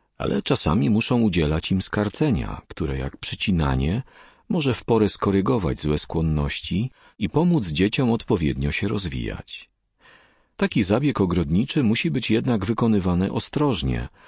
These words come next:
bo inaczej roślinę można trwale uszkodzić. Tak samo karcenie musi być stosowane z miłością i troską. Jehowa, Bóg opisany w Biblii,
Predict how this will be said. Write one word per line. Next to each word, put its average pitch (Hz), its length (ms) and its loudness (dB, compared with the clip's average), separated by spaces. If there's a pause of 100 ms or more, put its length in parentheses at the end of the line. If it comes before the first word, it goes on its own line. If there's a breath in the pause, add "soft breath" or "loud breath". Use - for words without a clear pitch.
(180 soft breath)
bo 76 120 0
inaczej 113 420 2
roślinę 147 500 2
można 95 320 0
trwale 139 460 -2
uszkodzić. - 880 -6 (680)
Tak - 180 0
samo 180 260 2
karcenie 139 640 0
musi 82 300 0
być 80 200 -2
stosowane 98 640 0
z 76 80 -6
miłością 87 640 -2
i 104 120 -2
troską. - 680 -6 (1700)
Jehowa, 73 800 2
Bóg 101 360 0
opisany 92 540 0
w 65 80 -4
Biblii, 67 580 -2